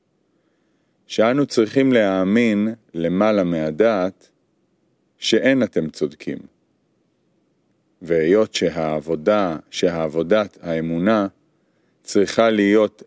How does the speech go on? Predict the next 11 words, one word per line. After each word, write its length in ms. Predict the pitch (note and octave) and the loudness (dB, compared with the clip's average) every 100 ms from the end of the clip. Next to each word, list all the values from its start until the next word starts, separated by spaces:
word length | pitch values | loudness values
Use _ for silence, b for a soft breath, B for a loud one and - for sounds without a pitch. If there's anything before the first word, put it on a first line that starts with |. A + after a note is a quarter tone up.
| - | 0
למעלה 520 | F#2+ F#2 A2 C3 F#2+ | 2 2 2 2 2
מהדעת, 840 | E2 D#2 D2+ D2+ D2 D#2 A2 - _ _ _ _ _ _ _ _ _ _ _ | 2 0 -2 -2 -2 -4 -6 -10 _ _ _ _ _ _ _ _ _ _ _
לכן 480 | E2 - C3 B2 A#2 C3+ C3+ _ _ - | -12 -4 0 0 0 -4 -8 _ _ -4
אני 200 | F#2+ A2+ | 0 2
נותן 400 | A2 G2 C3 C3 | 0 2 0 2
לכם 400 | B2+ - B2+ B2 | 0 0 -2 -2
תודה 520 | - F#2 F2 A2+ A#2 G#2+ | -2 -2 2 2 4 0
רבה 300 | E2+ F#2+ D2 _ _ _ _ _ _ _ - | 2 0 -2 _ _ _ _ _ _ _ -4
על 160 | F2+ | -2
הטענות 680 | E2+ - F#2 F2 G2 A#2+ - | -2 -2 -2 0 0 0 0
הצודקות 800 | G2 - F#2 E2 - C#3 C3 | -6 -2 -4 -2 0 0 0